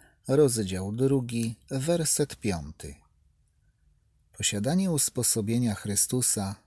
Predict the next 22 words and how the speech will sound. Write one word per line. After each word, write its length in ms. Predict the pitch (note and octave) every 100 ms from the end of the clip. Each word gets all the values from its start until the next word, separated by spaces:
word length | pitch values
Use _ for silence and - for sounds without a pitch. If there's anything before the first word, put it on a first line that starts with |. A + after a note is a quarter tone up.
| _ -
jest 380 | G#2+ F3 - -
stanem, 680 | - A2+ G2 G#2 C#3 E3 - _ _ _
o 120 | G3
który 400 | - - A2 B2
powinno 600 | - C#3+ B2 G2+ G#2 A2+
się 280 | A#2 B2+ C3
zabiegać. 840 | C3+ C#3+ D3+ C3+ F2 C#2 - - - _ _ _ _ _ - - _ -
Usposobienie 840 | - - G#2+ - F#2 G#2+ C3 A2+
to 280 | - F#2+ F#2+ - _ _ -
pokornie 580 | F#2 - E3+ G#3+ G3+ C#3
i 100 | A2
wiernie 480 | A2+ C3+ C#3 A2+
poddaje 600 | G2 G#2 G2+ G2 A2 A2+
się 280 | A#2 C#3 C#3
woli 260 | D3 D3+ D#3+
Bożej, 580 | C#3+ G2 F2 D2 D#2+ E2 _ _ _ _ _ _ -
wyrażonej 840 | A2 G#2+ G2 A2 C#3+ B2 G#2+ A2 C#3
w 100 | A2+
Jego 300 | A2+ F#2+ F#2
wielkim 540 | A2 C3 C#3+ F#3 F3+
planie 420 | - G2+ G#2+ B2
wieków. 640 | D3 D#3+ - - D#2 -